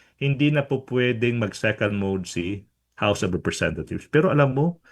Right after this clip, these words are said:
Danny, sa Supreme Court decision in Duterte versus House, nakasulat dun eh, may isang linya dun na talagang for me, nakakabahala po with all due respect.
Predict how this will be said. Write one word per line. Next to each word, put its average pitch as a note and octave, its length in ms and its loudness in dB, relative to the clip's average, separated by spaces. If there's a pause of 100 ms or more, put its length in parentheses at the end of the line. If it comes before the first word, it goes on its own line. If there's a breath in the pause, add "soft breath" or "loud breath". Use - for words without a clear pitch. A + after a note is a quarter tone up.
(240 soft breath)
Danny, B2 320 2
sa - 120 -4
Supreme A#2+ 440 0
Court A#2 200 -2
decision A#2 640 -2
in G2+ 400 -2
Duterte G2 560 0
versus F#2+ 360 -6
House, F2+ 560 -6 (400 soft breath)
nakasulat A#2+ 680 2
dun A#2+ 240 0
eh, A#2 120 0
may A2 200 0
isang A#2+ 480 -2
linya A2+ 400 4
dun A2 240 0
na C3+ 80 -4
talagang B2+ 480 0
for - 160 -2
me, C#3 280 -2
nakakabahala A2 1080 0
po G2 120 0
with F#2+ 120 0
all F2+ 160 2
due E2+ 120 2
respect. - 360 -14